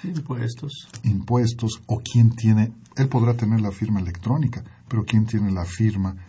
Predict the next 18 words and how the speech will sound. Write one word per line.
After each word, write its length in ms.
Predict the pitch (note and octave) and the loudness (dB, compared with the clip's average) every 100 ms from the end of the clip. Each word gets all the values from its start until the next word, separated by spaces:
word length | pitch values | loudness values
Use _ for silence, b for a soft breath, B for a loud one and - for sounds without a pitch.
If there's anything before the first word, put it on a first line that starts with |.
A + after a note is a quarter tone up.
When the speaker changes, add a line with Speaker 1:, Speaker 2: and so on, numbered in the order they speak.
| - | -8
Speaker 2:
en 140 | A2 G2 | -2 -2
ocasiones 580 | F#2+ F#2+ - G#2+ G2 F2 | -2 -6 -2 0 0 -2
bancaria 680 | F#2 E2+ A2 C#3+ A#2 A#2+ - - | -4 -2 0 2 2 0 -4 -4
para 200 | A2 F#2+ | -2 0
disponer 480 | F2+ F2 F#2+ F#2 G2 | -2 -6 -4 -2 -2
de 120 | F#2+ | -2
los 200 | F2 E2+ | -4 -6
recursos 720 | E2+ D#2+ A#2+ D3 - A2 A2+ B B B B | -8 -8 -4 -4 -4 -8 -8 B B B B
y 80 | G#2+ | -6
poder 320 | G2 G2 F#2+ | -4 -2 -4
pagar 280 | - F2+ F2 | -4 -4 -4
declaraciones. 1000 | F2 F2 F2 E2 E2 - B2 B2 G#2+ A2 B B B | -4 -6 -6 -6 -10 -2 0 2 0 -2 B B B
En 140 | A2 G#2 | 2 2
fin, 320 | B2+ B2+ A#2 B B _ | 2 2 0 B B _
el 160 | A#2 G#2+ | 2 4
análisis 720 | G#2 A#2 D#3 D3 A#2 A2+ G2+ | 4 2 4 2 2 -2 -2
debe 220 | G#2 G#2+ | 0 0
llegar 380 | G#2+ G#2 G2+ G#2+ | 0 0 -2 -4